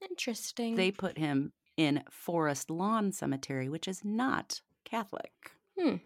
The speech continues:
Speaker 1: Because he's a sinner.
Speaker 2: Because if he took his own life in the Catholic Church,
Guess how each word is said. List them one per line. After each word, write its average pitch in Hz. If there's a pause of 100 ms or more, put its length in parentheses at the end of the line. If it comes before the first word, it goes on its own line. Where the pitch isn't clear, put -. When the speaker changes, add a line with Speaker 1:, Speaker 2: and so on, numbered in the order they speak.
(380)
Speaker 1:
Because 202
he's -
a -
sinner. - (360)
Speaker 2:
Because 139 (140)
if 151
he 143
took 135
his 123
own 117
life 156 (120)
in 131
the 113
Catholic 127
Church, -